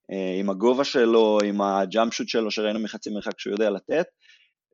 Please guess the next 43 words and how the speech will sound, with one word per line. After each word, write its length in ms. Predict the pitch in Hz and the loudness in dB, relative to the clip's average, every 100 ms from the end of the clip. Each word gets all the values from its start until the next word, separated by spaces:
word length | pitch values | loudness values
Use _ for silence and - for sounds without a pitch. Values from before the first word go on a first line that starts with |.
| 85 | -10
ועם 320 | 92 98 139 151 | -4 2 2 2
זאת, 260 | 196 196 123 | 0 0 -2
אם 60 | |
הם 120 | 110 | -2
ירגישו 420 | 104 95 101 120 139 | 0 0 -2 -2 -2
שזה 800 | 117 98 95 98 95 95 95 90 - _ - | -2 -2 0 2 2 2 0 -2 -6 _ -12
מפריע 720 | 92 - 104 101 120 127 120 | -12 -10 -6 0 6 8 8
לשטף 500 | 101 - 120 120 - | 6 2 0 0 -4
של 160 | 107 | -4
המשחק, 520 | 95 95 - 117 117 - | -4 -6 -6 0 0 0
שגולדן 680 | - 104 101 98 92 110 120 | -4 0 2 2 2 0 0
סטייט 240 | - - | -4 -8
הצליחה 360 | - - 110 123 | -8 -6 -2 2
לייצר 380 | 104 - 113 110 | 0 0 -4 -4
השנה, 320 | 107 107 110 | -4 -4 -4
כמו 180 | - 110 | -4 -6
שהיא 180 | 113 98 _ _ _ _ | -6 -10 _ _ _ _
קיוותה 420 | 117 95 120 117 | -6 0 4 6
להצליח 440 | 110 - 123 107 | 4 2 -2 0
לייצר 240 | 107 98 107 | 0 0 -4
שנה 200 | 104 104 | -4 -4
שעברה, 460 | 95 95 101 135 117 | -4 -4 0 0 2
ובסוף 800 | 101 92 _ - 110 120 120 120 | -2 -4 _ -14 -10 -4 -4 -2
העונה 140 | 110 | -2
כבר 160 | 104 101 | -2 -2
ראינו 200 | 104 113 | 0 -2
את 60 | 98 | -4
זה, 100 | 95 _ _ _ | -8 _ _ _
השנה 300 | - 98 117 | -10 -2 2
אנחנו 180 | 117 110 | 2 2
רואים 260 | 98 113 139 | 0 0 0
את 60 | |
זה, 120 | 190 196 - _ _ _ | -2 -4 -8 _ _ _
אני 120 | 95 98 | -4 0
לא 120 | 117 | 6
מאמין 280 | 123 117 107 | 8 6 2
שהם 220 | 101 98 | -2 -4
ייתנו 240 | 95 110 | -2 0
לזה 280 | 107 92 110 | 0 2 4
להפריע 420 | 104 98 107 104 | 4 2 0 2
לאליפות, 560 | 98 95 92 107 104 101 | 2 0 -2 -6 -4 -2
או 240 | 98 95 | -2 0
ל-, 320 | 98 95 95 | 0 0 -2